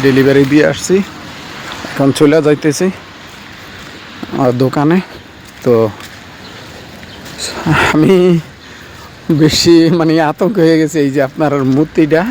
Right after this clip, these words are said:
আসলে এইটা কি আসলে বাস্তব নাকি অবাস্তব, নির্জুম তো, অনেক আতঙ্ক লাগছে।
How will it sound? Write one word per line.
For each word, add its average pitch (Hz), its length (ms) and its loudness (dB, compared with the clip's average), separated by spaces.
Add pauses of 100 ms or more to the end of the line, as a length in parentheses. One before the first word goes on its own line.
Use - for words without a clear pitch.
(180)
আসলে 156 320 2
এইটা 160 180 4
কি 175 160 0
আসলে 165 340 -2
বাস্তব 175 540 0 (640)
নাকি 165 200 0
অবাস্তব, 160 440 2
নির্জুম 160 520 2
তো, 202 240 4 (680)
অনেক 156 200 0 (600)
আতঙ্ক 196 360 -2
লাগছে। 180 360 0